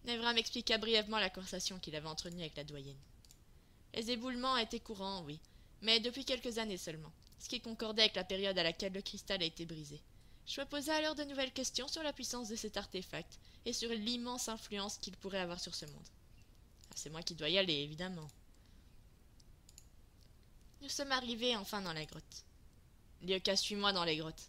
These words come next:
Les gars, restez derrière et assurez nos arrières. Faites également un état des lieux et c'est la moindre des choses qui paraît...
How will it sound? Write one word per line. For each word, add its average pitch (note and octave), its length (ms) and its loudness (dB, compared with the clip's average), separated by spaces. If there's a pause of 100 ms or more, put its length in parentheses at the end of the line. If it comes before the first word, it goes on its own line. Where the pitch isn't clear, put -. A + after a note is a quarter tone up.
(120)
Les G3 140 2
gars, G3 220 10
restez F#3+ 300 0
derrière G3 340 8
et E3+ 80 8
assurez F3 300 2
nos D#3 160 -6
arrières. C#3+ 320 -10 (420)
Faites A3+ 220 2
également A3+ 400 10
un G#3+ 100 8
état G3+ 220 6
des G3 140 4
lieux F#3+ 220 0
et F3+ 140 4
c'est - 140 -4
la E3+ 80 0
moindre G3 200 -2
des F#3 80 0
choses F#3+ 260 -2
qui - 200 -4
paraît... E3+ 560 0